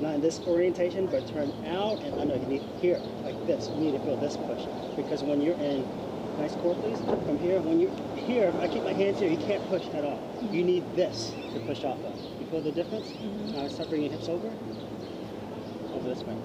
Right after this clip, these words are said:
Speaker 1: There you go. It's a reverse star. So hips, there you go, like that. You feel this? Here you can't push at all. But here it's like that tripod handstand. You can push off here more.
Speaker 2: Yeah.
Speaker 1: So that's the first and foremost thing.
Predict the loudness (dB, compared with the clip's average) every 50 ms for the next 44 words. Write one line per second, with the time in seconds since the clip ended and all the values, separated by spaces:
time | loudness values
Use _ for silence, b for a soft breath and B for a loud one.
0 | -6 -6 -6 -6 -6 -6 -6 -6 -6 -6 -6 -6 -4 -4 -4 -4 -4 -2 0 0
1 | 0 0 0 -2 0 -2 -2 -2 -2 -4 -4 -4 -4 -4 -4 -4 -4 -2 -2 -4
2 | -4 -2 -2 -2 -2 -2 -2 -2 -4 -2 -2 0 2 4 4 4 4 2 2 0
3 | 0 0 0 0 -2 -2 -2 -4 -4 -4 -4 -4 -4 -4 -4 -4 -4 -6 -6 -6
4 | -6 -6 -6 -4 -4 -2 -2 0 2 4 4 4 4 2 2 2 0 -4 -4 -6
5 | -6 -6 -6 -6 -2 0 4 4 6 6 6 4 4 2 -2 -2 0 0 0 0
6 | 2 0 2 2 0 0 -2 -4 -4 -2 0 0 0 0 2 2 4 6 6 6
7 | 6 4 4 4 0 -4 -2 -2 -2 0 0 -2 -2 -2 -2 0 0 2 2 2
8 | 2 2 2 2 2 2 2 2 2 2 2 2 2 0 -2 -4 -4 -6 -6 -2
9 | -2 -2 0 0 0 0 2 2 0 0 0 0 2 2 4 2 2 0 -2 -4
10 | -6 -6 -6 -6 -4 -4 -4 -4 -4 -6 -6 -6 -6 -6 -6 -8 -6 -4 -2 0
11 | 0 0 0 -2 -6 -4 -2 -2 -2 0 0 -4 -2 0 2 4 4 4 4 2
12 | -2 -2 -2 -2 -2 -2 -2